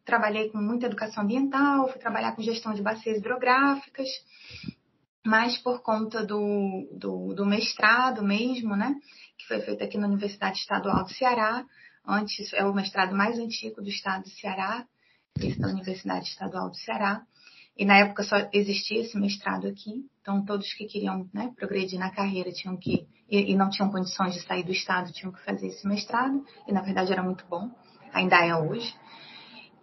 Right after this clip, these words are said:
E fiz esse mestrado em bacias hidrográficas, muito por conta de uma, de uma possibilidade também de financiamento do Banco Mundial, né? Um,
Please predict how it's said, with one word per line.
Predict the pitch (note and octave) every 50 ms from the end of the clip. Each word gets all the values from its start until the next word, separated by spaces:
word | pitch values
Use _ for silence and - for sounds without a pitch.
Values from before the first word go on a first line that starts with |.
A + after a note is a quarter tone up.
| _
E | G#3 G3+ G3 G3 G3 G3 F#3+ F#3+ F#3+ F#3+ F#3 F#3 F#3 G3 G3+ - - - - _ - - - - _ _ -
fiz | A3 G#3+ G3
esse | G#3 G#3 G3+ - A3
mestrado | G#3 G#3 G3+ - - - G3+ G3 G3 G3
em | B3 C#4
bacias | C4+ A#3+ A#3+ A#3+ - A#3 G#3+ G#3
hidrográficas, | F#3+ F#3+ G#3 G#3 G3+ G3+ G3 G#3 B3 D#4 D#4 - - - E4+ E4+ - - - _ - - - - - - - - - - - -
muito | G#3+ B3 C4+ C#4+ D#4 D#4+ - E4 D#4 D4+ D4+ C#4+ B3+ -
por | C4+ C4 C4 -
conta | - B3 A#3 A3+ A3+ A#3 A#3+ A3
de | G3+ G3+ A3
uma, | A3 G#3+ G#3+ G#3 G#3 G#3 G#3 G#3 G#3 G3+ G3+ G3+ G3+ - -
de | F#3+ G3+
uma | G#3 G#3 G3+
possibilidade | G3+ - G#3+ G#3+ - - G#3+ G#3+ A3 G#3 G3+ G3+ G3+ G3+ -
também | - G#3+ G3+ G3+ A3+
de | B3 C#4+
financiamento | - - C4 B3+ B3 B3 A#3 A3 G#3 G#3 G#3 G3+
do | G#3 G3+
Banco | G3 G3+ G3+ G3+ G#3
Mundial, | G#3 G#3 G3+ G3+ A3+ A3 G#3 G#3+ B3 C4
né? | B3 A3 G#3 G#3+ - - - - - - - - - - - _ _ _ _ _
Um, | G3+ G3+ G3+ G3 F#3+ F#3 F#3 -